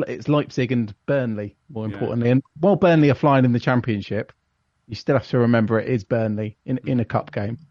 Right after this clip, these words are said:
Speaker 1: So I, I don't know. I'm not that worried about blocking him.
Speaker 2: Yeah.
Speaker 1: But
Speaker 2: I
Speaker 1: then, I mean, would you rather have Kane, who you know is gonna get ninety minutes, or would you rather have Haaland?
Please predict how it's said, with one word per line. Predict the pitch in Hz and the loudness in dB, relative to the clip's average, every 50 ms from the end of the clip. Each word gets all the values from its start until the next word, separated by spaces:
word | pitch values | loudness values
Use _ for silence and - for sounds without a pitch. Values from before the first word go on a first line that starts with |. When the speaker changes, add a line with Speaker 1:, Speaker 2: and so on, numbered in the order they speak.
| _ _ _ _ _ _ _ _ _ _ _ _ _ _ _ _ _ _ _ _ _ | _ _ _ _ _ _ _ _ _ _ _ _ _ _ _ _ _ _ _ _ _
Speaker 1:
So | - - - _ _ _ | -10 -10 -10 _ _ _
I, | - 170 202 202 - - | -4 -4 -4 -4 -6 -4
I | 165 202 | -4 -2
don't | 196 - 190 190 180 | 0 0 0 0 2
know. | 190 190 165 156 | 2 4 4 6
I'm | 165 185 196 | 6 6 6
not | 202 247 254 - | 6 6 4 2
that | 170 - 170 | 0 2 2
worried | 190 196 202 196 | 2 2 2 2
about | 185 185 180 160 - | 2 0 -2 0 0
blocking | 175 170 - - 202 185 | -2 -2 -2 -4 -4 -2
him. | 190 208 202 - _ _ _ _ _ _ _ _ _ | -2 -2 -4 -6 _ _ _ _ _ _ _ _ _
Speaker 2:
Yeah. | 113 113 110 110 107 107 98 _ _ _ _ _ _ _ _ _ | -14 -14 -12 -12 -14 -16 -18 _ _ _ _ _ _ _ _ _
Speaker 1:
But | - 147 - _ - | -10 -10 -8 _ -4
Speaker 2:
I | 156 | -2
Speaker 1:
then, | 147 147 143 143 143 139 143 147 - _ _ _ _ _ _ _ _ _ - | -2 0 0 0 0 -2 -4 -6 -10 _ _ _ _ _ _ _ _ _ -4
I | 165 | -4
mean, | 185 214 208 | -2 -2 0
would | 202 262 233 - | -2 -2 -4 -4
you | 247 247 | -4 -4
rather | 233 247 233 214 190 | -2 -2 -2 -2 -2
have | 175 190 170 | -4 -4 -6
Kane, | - - - 208 175 107 87 107 139 131 - _ | -8 -8 -6 -4 -4 -4 -4 -6 -8 -10 -8 _
who | - | -4
you | 135 139 143 | -4 -2 -2
know | 143 151 143 | -2 0 -2
is | 143 139 | -2 -2
gonna | 120 143 139 | -2 -4 -4
get | 131 131 143 | -4 -4 -4
ninety | 135 135 127 - 143 | -4 -6 -4 -6 -6
minutes, | 151 151 127 - - - | -4 -4 -6 -6 -8 -8
or | |
would | 123 120 113 117 | -10 -8 -8 -6
you | 117 | -4
rather | 117 120 113 113 117 | -2 0 0 0 0
have | 110 98 | -2 -4
Haaland? | - - 135 131 127 107 95 104 104 104 | -6 -6 -4 -4 -4 -4 -6 -8 -12 -14